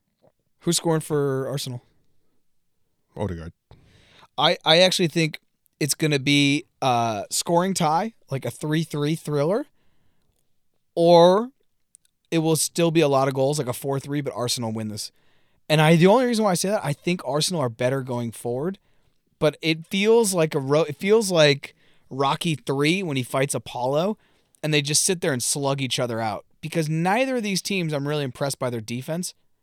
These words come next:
Speaker 1: And, you know, we'll see.
Speaker 2: Yeah.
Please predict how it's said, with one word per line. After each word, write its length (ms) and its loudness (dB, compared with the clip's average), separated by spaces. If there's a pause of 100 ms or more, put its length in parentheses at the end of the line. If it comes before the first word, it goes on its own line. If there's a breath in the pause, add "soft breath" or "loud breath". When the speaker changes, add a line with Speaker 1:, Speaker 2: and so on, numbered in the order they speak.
(760)
Speaker 1:
And, 500 0 (680)
you 120 -4
know, 200 -6 (300)
we'll 120 -6
see. 240 -6 (800 soft breath)
Speaker 2:
Yeah. 320 8